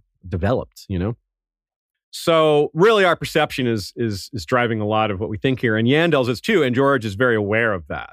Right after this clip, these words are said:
Like he's really right away in this book, we're seeing all these things that he's wrong about. <laughs> It's not like these things come, it's not like George gradually gets you into the wrong stuff. It's, he gets righter as he goes on because the, the, the dates get more close to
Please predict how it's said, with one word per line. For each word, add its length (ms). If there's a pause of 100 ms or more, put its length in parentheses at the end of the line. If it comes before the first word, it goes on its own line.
Like 220
he's 340
really 520
right 280
away 260
in 80
this 140
book, 260
we're 80
seeing 240
all 80
these 120
things 140
that 60
he's 160
wrong 220
about. 400 (180)
<laughs> 120 (200)
It's 240
not 220
like 180
these 160
things 180
come, 160
it's 80
not 100
like 120
George 240
gradually 580
gets 300
you 120
into 180
the 100
wrong 300
stuff. 340 (240)
It's, 420 (200)
he 180
gets 200
righter 560
as 160
he 80
goes 220
on 240
because 280
the, 200
the, 180 (200)
the 60
dates 320
get 240
more 260
close 360
to 200